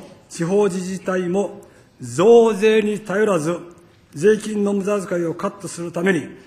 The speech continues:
さらに大胆な行財政改革を断行しなければ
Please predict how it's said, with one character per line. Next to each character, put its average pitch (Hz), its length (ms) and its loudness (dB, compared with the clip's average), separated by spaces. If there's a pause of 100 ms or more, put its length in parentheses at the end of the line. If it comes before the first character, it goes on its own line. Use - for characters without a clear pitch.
(160)
さ - 200 0
ら 233 140 2
に 190 260 -2 (160)
大 175 220 -2
胆 170 400 0
な 175 400 -2 (100)
行 170 260 -2
財 165 180 -2
政 160 280 -6
改 156 120 -4
革 147 280 -6
を 160 120 -6 (160)
断 139 200 -8
行 135 460 -8
し - 140 -14
な 139 80 -2
け 127 60 -8
れ 131 60 -4
ば 123 160 -6